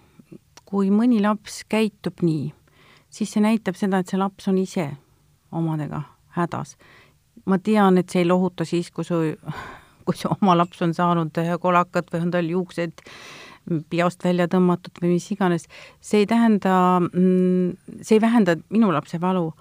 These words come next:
aga see mõistmine, et selle taga ei ole teise lapse sihipärane kuri, öö, olemus, et minu meelest see on ka hästi-hästi oluline,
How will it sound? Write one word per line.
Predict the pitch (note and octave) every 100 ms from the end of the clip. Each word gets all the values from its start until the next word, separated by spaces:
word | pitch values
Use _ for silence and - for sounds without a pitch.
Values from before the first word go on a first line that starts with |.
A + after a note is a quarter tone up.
| - _ _
aga | - G#3 A#3 G#3+ E3+ D3+ - _ _ _ -
see | F#3+
mõistmine, | F#3+ G#3+ C4+ B3 - - E3+ E3 D#3+ - -
et | F3 F3+
selle | G3 F#3 F3+
taga | - A3+ A#3+ F#3 D#3+ D#3 -
ei | G3 G#3 A3+ G#3+ F3+ E3 D#3+ _ _ _ -
ole | G#3 G#3 F#3+
teise | F3+ G3 F#3 F#3
lapse | F3 F3+ - - F3 E3 - _ _ _ -
sihipärane | E3+ - B3+ B3 F#3+ E3+ E3+ E3+ _
kuri, | - A#3 A#3 E3+ C3 B2 _ _ _
öö, | F#3 D#3 D#3
olemus, | F#3+ G#3+ E3+ D3 D#3 - - _ _ _ F3
et | -
minu | G#3
meelest | F3+ D#3+ -
see | F#3+
on | F3+ E3
ka | D#3+ D#3
hästi-hästi | E3+ - - C#3 C#3+ - - - - - A1+ - - - _ -
oluline, | E3+ D#3 D3+ D3+ D#3